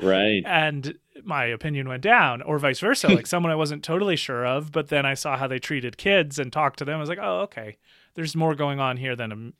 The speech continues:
Speaker 2: than appears in other contexts."
Speaker 1: Right.
Speaker 2: So I just loved that line from Sirius in all of this. There was one note I made about Barty Crouch, the dad, not the son, because what I thought was so interesting was that he hated the Death Eaters.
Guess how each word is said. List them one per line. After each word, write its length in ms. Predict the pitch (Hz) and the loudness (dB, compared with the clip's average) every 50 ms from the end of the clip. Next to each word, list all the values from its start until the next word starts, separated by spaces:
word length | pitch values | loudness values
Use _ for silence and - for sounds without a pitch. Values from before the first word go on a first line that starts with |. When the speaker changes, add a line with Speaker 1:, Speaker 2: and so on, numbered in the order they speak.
| - | -14
Speaker 2:
than 220 | 147 131 117 107 110 - | -12 -12 -10 -12 -12 -14
appears 540 | - - - 170 147 117 107 107 107 - | -14 -10 -6 -6 -6 -6 -6 -10 -14 -14
in 120 | - 131 - - | -14 -14 -12 -12
other 160 | 131 123 117 | -12 -12 -12
contexts." 500 | - - - - - - - - 80 82 80 | -14 -14 -16 -14 -14 -14 -10 -2 2 4 4
Speaker 1:
Right. 220 | 78 76 73 - | 6 4 4 2
Speaker 2:
So 60 | - - - - - - | -2 -8 -18 -16 -6 -2
I 80 | 147 147 | -2 0
just 200 | 143 147 - - | 0 -2 -4 -2
loved 260 | 151 143 139 127 131 | -2 -2 -2 -2 -2
that 180 | 131 123 120 120 | -4 -4 -2 -4
line 240 | 117 113 113 113 110 | -6 -8 -8 -10 -12
from 160 | - 135 120 - | -14 -16 -14 -14
Sirius 680 | - - 117 117 117 123 123 - - - - - - _ _ | -12 -12 -10 -10 -10 -10 -10 -10 -10 -12 -12 -14 -16 _ _
in 160 | 170 147 123 | -14 -12 -12
all 180 | 117 113 113 113 | -10 -12 -12 -14
of 100 | 110 110 | -14 -14
this. 360 | 113 110 - - - - _ _ _ - | -14 -14 -14 -14 -16 -18 _ _ _ -4
There 100 | - 156 | 0 0
was 100 | 160 156 | 2 6
one 180 | 180 180 185 180 | 6 4 6 6
note 180 | 175 165 165 | 6 6 8
I 80 | 156 151 | 6 6
made 220 | 156 156 156 156 | 6 4 4 4
about 460 | 151 139 127 139 135 131 135 160 - | 2 2 4 4 4 4 2 -2 -4
Barty 300 | - 147 147 139 131 123 | -2 0 0 2 2 0
Crouch, 840 | - - - - 151 147 160 208 269 - - - - - - - - _ _ _ _ - | -4 -6 -8 -4 0 2 2 2 0 -2 -6 -6 -6 -6 -6 -10 -12 _ _ _ _ -6
the 60 | 139 | 4
dad, 520 | 127 165 165 147 127 117 117 135 156 - - | 8 10 10 10 10 6 -2 -4 -4 -4 -4
not 200 | 170 143 143 - | -2 -2 -2 -2
the 60 | - - | -4 -6
son, 460 | - 151 135 117 107 110 135 160 160 _ - | -4 -4 -2 -4 -4 -4 -6 -8 -8 _ -10
because 300 | 143 143 - 156 143 135 | -10 -6 -4 -6 -4 -2
what 120 | 160 170 | 2 2
I 80 | 180 185 | 2 2
thought 160 | - 196 180 | 2 2 0
was 100 | 185 151 - | 0 -2 -2
so 200 | - 165 151 - | -2 -4 -4 -4
interesting 760 | - 170 165 - - 151 - - - 131 123 123 123 127 135 _ _ _ _ _ _ _ _ _ - | -4 -6 -6 -6 -6 -8 -8 -8 -8 -8 -8 -8 -10 -14 -14 _ _ _ _ _ _ _ _ _ -8
was 80 | 147 139 | -4 0
that 140 | 151 143 139 | 0 0 0
he 380 | - - - - 196 190 190 170 | -2 -10 -10 -8 -6 -4 -4 -6
hated 580 | - - 156 165 175 180 165 160 147 135 123 | -6 -6 -2 0 2 2 2 0 -4 -4 -6
the 100 | 131 143 | -4 -4
Death 300 | 135 143 135 139 139 - | -2 0 0 -2 -2 -4
Eaters. 560 | 151 131 123 - - - - - - - - | -10 -10 -10 -12 -14 -18 -16 -16 -16 -16 -16